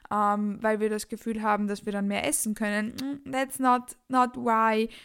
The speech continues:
why we're in a caloric surplus. Ähm, das heißt, wir wollen schauen, dass sich das eher auf so ein, ähm, Maß einpendelt, das wir gut erreichen können, vielleicht auch einfach schon im Alltag erreichen können,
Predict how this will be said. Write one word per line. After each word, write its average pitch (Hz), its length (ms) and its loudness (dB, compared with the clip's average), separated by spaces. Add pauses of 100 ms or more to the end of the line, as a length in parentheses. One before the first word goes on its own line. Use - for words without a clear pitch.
(140)
why 226 260 6
we're 226 260 2
in 220 100 0
a 220 40 -4
caloric 220 480 0
surplus. 233 680 0 (340)
Ähm, 208 240 2
das 208 160 -4
heißt, 208 220 -4
wir 208 100 -4
wollen 202 180 -2
schauen, 202 240 -4
dass 196 160 -8
sich 208 140 -16
das 202 160 -12
eher 220 400 2
auf 208 160 0
so - 140 -4
ein, 202 240 -2 (420)
ähm, 185 460 -6 (320)
Maß 220 380 6
einpendelt, 226 680 0
das 214 220 -6
wir 202 220 0
gut 233 300 -10
erreichen 311 560 -2
können, 277 360 -6
vielleicht 208 340 -8
auch - 140 -12
einfach 208 340 -6
schon 220 180 -6
im 233 140 -4
Alltag 262 400 2
erreichen 214 500 -2
können, 220 380 -6